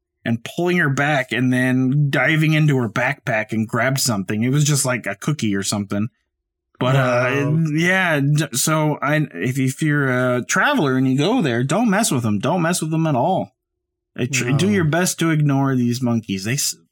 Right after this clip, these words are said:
Speaker 1: they suck. Uh, monkeys are little bastards.
Speaker 2: <laughs>
Speaker 1: And w-, so, uh, for our final story for this episode, it's a, involves another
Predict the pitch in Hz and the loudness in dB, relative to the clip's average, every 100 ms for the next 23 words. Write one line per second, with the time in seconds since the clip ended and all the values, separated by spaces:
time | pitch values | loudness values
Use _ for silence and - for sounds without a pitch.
0 | - 147 262 285 - 95 95 - 156 254 | -8 -4 -2 0 -2 -4 -8 -2 0 0
1 | 240 139 107 98 - 95 85 - 95 95 | 0 0 0 -2 -4 -4 -4 -4 -4 -6
2 | - _ _ _ _ _ _ _ _ - | -8 _ _ _ _ _ _ _ _ -20
3 | - - - - - 151 - 170 143 151 | -20 -20 -14 -12 -8 -8 -4 -4 -4 -6
4 | 147 127 170 131 131 147 160 147 - - | -6 -8 -6 -2 0 2 4 4 2 -4
5 | _ - 170 156 165 160 139 147 143 147 | _ -2 0 2 0 0 2 4 4 2
6 | - 160 147 151 202 226 208 160 131 - | 0 2 4 2 2 2 2 2 0 0
7 | 131 127 131 160 - _ _ _ 123 123 | 0 0 0 -2 -6 _ _ _ -2 -2
8 | 135 135 131 123 - 156 139 160 151 - | 0 0 0 -2 -2 0 0 0 -2 -2
9 | 120 131 139 123 135 170 196 226 220 147 | 0 0 0 2 2 2 2 2 2 0
10 | 117 | 0